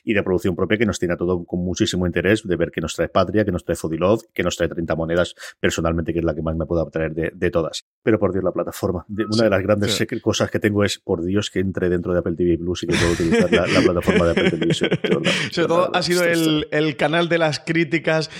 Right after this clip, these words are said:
Speaker 2: básicamente ha sido la usabilidad de la plataforma que se quede colgada o que aún no lleguen las descargas, que seguimos esperándola. Eh, yo no sé cuánto tiempo llevamos dando la tabarra en streaming y sabemos que nos escuchan, o sea que no es porque no nos oigan. Y también leo
Speaker 1: Sí,
Speaker 2: los
Speaker 1: sí, sí.
Speaker 2: comentarios en Twitter.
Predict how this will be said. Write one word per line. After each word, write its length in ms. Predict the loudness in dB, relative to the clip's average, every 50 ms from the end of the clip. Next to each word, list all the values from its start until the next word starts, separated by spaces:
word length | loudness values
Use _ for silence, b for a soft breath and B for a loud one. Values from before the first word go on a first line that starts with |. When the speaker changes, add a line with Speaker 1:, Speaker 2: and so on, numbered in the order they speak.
| B B B B
Speaker 2:
básicamente 460 | 0 0 2 2 2 0 0 0 0
ha 100 | 0 2
sido 320 | 2 2 2 2 2 2
la 100 | 2 0
usabilidad 380 | 0 0 0 0 0 2 2 2
de 80 | 2
la 100 | 2 0
plataforma 600 | 0 -2 -4 -4 -4 -2 -2 0 0 0 -2 -2
que 100 | -4 -4
se 160 | -4 -2 -2 0
quede 180 | 2 2 2
colgada 380 | 2 2 2 2 2 2 0 -2 B B B B B -2
o 160 | -2 0 0
que 100 | 0 2
aún 360 | 2 2 2 0 -2 -6 -10 -6
no 160 | -2 0 0
lleguen 560 | 2 2 2 2 2 0 0 -2 -2 -2 0
las 220 | 0 0 0 -2 -2
descargas, 520 | -4 -4 -2 -2 -2 -2 -2 -2 -4 -6
que 200 | -6 -2 -2 0
seguimos 380 | 0 0 0 2 2 2 2 0
esperándola. 680 | 0 -2 0 0 0 0 2 2 2 2 2 2 2
Eh, 120 | 2 0 0
yo 100 | 0 0
no 60 | 0
sé 200 | 0 0 0 0
cuánto 300 | 0 -2 -2 -2 -2 -2
tiempo 200 | -2 0 2 2
llevamos 220 | 2 2 0 0
dando 220 | -2 0 0 2 2
la 80 | 2
tabarra 580 | 2 2 2 4 2 2 2 2 2 2 0 0 B B B B B
en 140 | -2 0 0
streaming 460 | 0 0 0 2 2 2 0 -2 -6 -8 -6
y 60 | -4
sabemos 260 | -2 0 0 0 0
que 80 | 0 2
nos 120 | 2 2
escuchan, 440 | 0 0 0 -4 -2 -2 -2 -2 -2
o 40 | -2
sea 140 | -2 -2 0
que 80 | 0
no 80 | 0 0
es 60 | 0
porque 240 | 0 -2 0 0 0
no 80 | 0
nos 180 | 0 0 0 0
oigan. 340 | 0 0 0 -2 -2 -2 -2
Y 60 | -2
también 280 | 0 0 2 2 4 4
leo 100 | 6 6
Speaker 1:
Sí, 60 | 6
Speaker 2:
los 20 |
Speaker 1:
sí, 20 | 6
sí. 60 | 6
Speaker 2:
comentarios 340 | 4 4 4 4 4 4 2
en 100 | 2 2
Twitter. 340 | 0 0 0 0 -4 -4